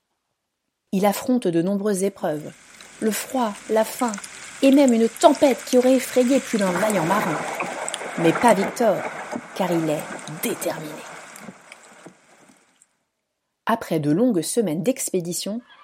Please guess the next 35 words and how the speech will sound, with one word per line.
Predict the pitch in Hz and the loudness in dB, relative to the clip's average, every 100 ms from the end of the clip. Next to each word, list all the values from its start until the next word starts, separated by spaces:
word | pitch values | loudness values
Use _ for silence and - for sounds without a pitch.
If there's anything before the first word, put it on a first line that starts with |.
| - | -2
il | 330 | 0
touche | 311 294 - | 2 0 2
enfin | 277 262 | 0 2
au | 247 | 2
but. | 233 233 202 - 1077 1017 - 1077 1077 1017 - - - | 2 -2 -6 -8 -8 -10 -10 -10 -10 -8 -10 -8 -2
Il | 165 | 0
accoste | - - 151 - | 2 2 -2 -4
sur | 165 185 | -6 -4
une | 180 180 | -4 -4
terre | 208 190 | -4 -6
chaude, | - - 214 180 - - - - | -6 -4 -4 -4 -8 -18 -20 -10
l'Afrique. « | - 202 1077 1077 - 1077 1077 1077 - 1077 1077 - - - | -6 -4 -4 -6 -8 -10 -8 -10 -10 -10 -8 -10 -6 4
Tabarouette, | 392 415 392 403 302 - - 1077 1047 | 8 8 8 4 2 -4 -10 -10 -2
que | 302 | 0
c'est | 285 339 | 4 4
beau | 311 320 | 4 4
ici !» | 262 247 - 277 | 2 -2 -2 -2
s'exclame | - 226 - 240 220 | -2 -4 -2 -4 -2
Victor | 233 - 254 226 180 | -4 -2 2 2 0
en | 175 | -2
découvrant | 233 233 226 220 240 | -2 -2 -4 -2 -4
toutes | - 226 | -4 -4
ces | - 233 | -2 -2
couleurs. | - 247 208 202 _ _ _ _ _ _ _ _ _ _ _ _ _ _ | -2 -4 -4 -10 _ _ _ _ _ _ _ _ _ _ _ _ _ _
Sans | - 330 | 0 0
perdre | 285 180 170 | 2 0 0
une | 170 | -4
seconde, | - 233 254 269 277 269 _ _ _ _ | 0 2 2 2 0 -2 _ _ _ _
il | 190 | -4
se | - 226 | 2 2
met | 170 170 | 2 -2
en | |
quête | 165 214 214 | -6 -6 -4
d'un | 156 165 160 | -4 -2 0
ami | 175 160 - - | 0 -2 -8 -20